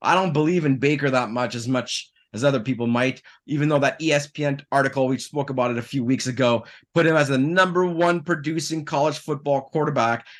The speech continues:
And you know what? I would take someone else instead of Baker. I'm gonna take someone that's young and that's just coming out of college and, uh, doesn't fit the kind of, like, paradigm of Geno Smith.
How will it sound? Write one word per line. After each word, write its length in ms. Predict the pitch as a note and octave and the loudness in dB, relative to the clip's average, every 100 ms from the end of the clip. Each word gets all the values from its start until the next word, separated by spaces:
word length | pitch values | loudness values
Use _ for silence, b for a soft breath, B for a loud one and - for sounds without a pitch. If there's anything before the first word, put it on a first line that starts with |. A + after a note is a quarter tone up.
| B | B
And 120 | B2+ | 0
you 80 | D3 | 2
know 140 | D#3+ | 4
what? 260 | E3 E3+ E3+ - | 4 4 2 -4
I 220 | A2+ D#3+ | 0 2
would 240 | F3 F3 C#3+ | 2 -2 -2
take 220 | E3 D3 | -2 -2
someone 360 | - D3 D3 B2+ | -4 -4 -2 0
else 300 | A#2+ A#2 B2 | 0 -2 -6
instead 280 | B2 B2+ | -8 -4
of 140 | A#2 G2+ | -4 -2
Baker. 500 | A#2 A#2 C#3 B2+ B2 B B B - | 0 0 2 0 -2 B B B 0
I'm 180 | E3+ | 2
gonna 160 | G3+ G#3+ | 2 0
take 220 | G#3+ G3+ | 2 0
someone 260 | - F#3 F3+ | 0 0 0
that's 220 | C#3+ B2+ | -2 -4
young 520 | C3 E3 F#3+ B3 B3+ _ _ - | -2 0 2 -2 -6 _ _ -2
and 260 | D3 D3 D3 | 2 2 2
that's 240 | B2+ A#2+ | -2 -4
just 380 | A#2 F3+ F#3 - | -4 -2 -2 -2
coming 240 | E3+ E3 | -2 0
out 120 | D3+ | -2
of 60 | C3+ | -2
college 560 | D#3 C#3+ D3+ E3 E3+ - b b A#2+ | 0 2 2 -2 -6 -16 b b -4
and, 300 | C3 C3 C3+ | 0 2 2
uh, 120 | C3 | 2
doesn't 280 | D3+ D#3 D3 | 0 -4 -2
fit 260 | E3+ - | -4 -4
the 360 | C#3+ D3 B2+ - _ _ | -2 0 0 -2 _ _
kind 220 | - E3 | 2 4
of, 80 | C#3+ | 4
like, 220 | C#3 C3+ _ | 2 0 _
paradigm 640 | D#3+ D3+ D3+ D3 D3 C#3+ - - | 0 2 4 4 4 0 -6 -12
of 140 | C3 | -8
Geno 220 | A#2+ D3 | -2 -2
Smith. 360 | C#3+ D3+ D3+ | -2 -2 -2